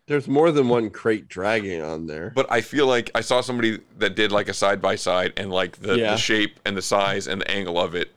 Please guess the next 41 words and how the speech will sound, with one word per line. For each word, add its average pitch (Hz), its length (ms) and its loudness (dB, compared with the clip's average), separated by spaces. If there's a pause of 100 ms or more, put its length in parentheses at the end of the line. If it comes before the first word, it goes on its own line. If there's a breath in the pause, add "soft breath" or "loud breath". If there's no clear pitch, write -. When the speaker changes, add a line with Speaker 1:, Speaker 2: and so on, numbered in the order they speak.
Speaker 2:
looks 107 280 -2
as 95 180 -2
if 95 120 -2
it's 95 160 -4
the 95 120 -4
exact, 95 420 -4
that 98 200 -2
the 104 60 -10
bones 104 360 -2
that 101 100 -4
we 95 140 -6
see 92 380 -4 (220 soft breath)
Speaker 1:
It 143 140 2
Speaker 2:
are 107 120 2
Speaker 1:
could 135 100 6
Speaker 2:
what's 120 140 -2
Speaker 1:
be. 110 100 0
Speaker 2:
left 98 420 -2 (340 soft breath)
that, - 240 0
that - 80 2
Speaker 1:
It - 60 0
could 104 160 0
Speaker 2:
Obi-Wan 110 200 2
was 110 120 4
Speaker 1:
be. 120 80 2
Speaker 2:
working 104 220 -4
on 92 320 -4 (220)
ten 110 180 -2
years 101 180 -2
earlier, 113 220 2
Speaker 1:
That 202 120 4
would 208 60 2
Speaker 2:
right? 165 100 0
Speaker 1:
be, 143 280 0 (160)
th-, - 120 0 (160)
that 175 140 6
would 151 100 4
be 131 120 4
an 117 100 2
incredibly 113 760 0
deep, 101 500 -6